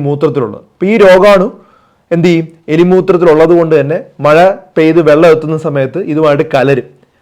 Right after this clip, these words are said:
അപ്പൊ വൃത്തിഹീനമായിട്ടുള്ള ഈ വെള്ളത്തിലൂടെയാണ് നമ്മൾ നടന്നു പോകുന്നതും വെള്ളപ്പൊക്കം വരുന്ന സമയത്ത് വേറെ മാർഗ്ഗമില്ല. അപ്പൊ നമ്മുടെ ശരീരത്തിൽ എവിടെയെങ്കിലും മുറിവുകളുണ്ടെങ്കിലോ അല്ലെങ്കിൽ എന്തെങ്കിലും കട്ടായിട്ടുണ്ടെങ്കിൽ ആ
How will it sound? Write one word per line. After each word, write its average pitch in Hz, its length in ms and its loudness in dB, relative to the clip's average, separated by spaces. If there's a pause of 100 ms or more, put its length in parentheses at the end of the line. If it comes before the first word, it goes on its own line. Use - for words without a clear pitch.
അപ്പൊ 170 180 0
വൃത്തിഹീനമായിട്ടുള്ള 196 880 0 (100)
ഈ - 100 0
വെള്ളത്തിലൂടെയാണ് 165 720 0
നമ്മൾ 151 160 -4 (100)
നടന്നു 143 300 -2
പോകുന്നതും 139 400 -4 (320)
വെള്ളപ്പൊക്കം 196 480 0
വരുന്ന 180 240 0
സമയത്ത് 180 300 -4
വേറെ 170 220 2
മാർഗ്ഗമില്ല. 151 440 0 (440)
അപ്പൊ 143 120 -2 (100)
നമ്മുടെ 196 300 2 (600)
ശരീരത്തിൽ 170 500 2
എവിടെയെങ്കിലും 156 420 0
മുറിവുകളുണ്ടെങ്കിലോ 139 840 -2 (360)
അല്ലെങ്കിൽ 156 300 -4 (180)
എന്തെങ്കിലും 151 400 -4 (120)
കട്ടായിട്ടുണ്ടെങ്കിൽ 143 800 -2 (180)
ആ 160 40 2